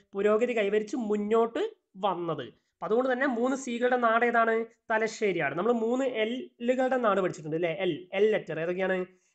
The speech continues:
ലേക്സ്, letters and latex ഉള്ള കോട്ടയം ജില്ല, അല്ലേ? ലേക്സ്, letters, latex ഉൾപ്പെടുന്ന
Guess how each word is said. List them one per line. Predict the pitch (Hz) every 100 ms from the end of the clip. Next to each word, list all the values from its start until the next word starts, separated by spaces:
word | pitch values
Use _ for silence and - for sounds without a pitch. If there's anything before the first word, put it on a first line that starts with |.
| _ -
ലേക്സ്, | 190 185 196 - 262
letters | 233 190 208 208
and | 214
latex | 226 190 190 185
ഉള്ള | 190 220
കോട്ടയം | 320 - 170 170 175 165
ജില്ല, | 156 131
അല്ലേ? | 151 175 - _ _ 185
ലേക്സ്, | 175 175 -
letters, | 262 208 - 202 196
latex | 214 175 190 -
ഉൾപ്പെടുന്ന | 190 170 185